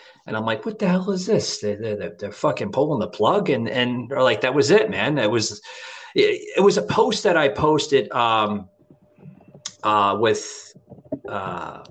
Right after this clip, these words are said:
what the hell was it? I'm trying to remember what the hell it was. Oh, there was a, there was a rally, uh, that,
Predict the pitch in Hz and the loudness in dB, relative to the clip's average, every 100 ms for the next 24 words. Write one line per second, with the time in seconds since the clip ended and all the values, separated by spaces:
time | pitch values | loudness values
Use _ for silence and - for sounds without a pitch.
0 | 131 - - - - 165 - _ - 135 | -14 -6 -6 -4 0 2 2 _ -20 -10
1 | 110 98 87 85 - - - _ _ _ | -8 -6 -6 -8 -12 -14 -14 _ _ _
2 | _ - 127 117 110 107 104 101 101 90 | _ -10 -8 -6 -6 -4 -4 -6 -6 -6
3 | 95 - - - 160 113 - - - - | -8 -8 -10 -2 0 0 -4 -10 -12 -8
4 | - 143 160 151 139 - 156 170 147 120 | 2 4 4 4 4 4 6 8 8 6
5 | 123 139 135 113 - - - - 101 92 | 4 4 4 4 0 -2 -12 -6 -2 -2
6 | 90 - - _ - - _ 107 104 | -4 -6 -12 _ -20 -20 _ -4 -4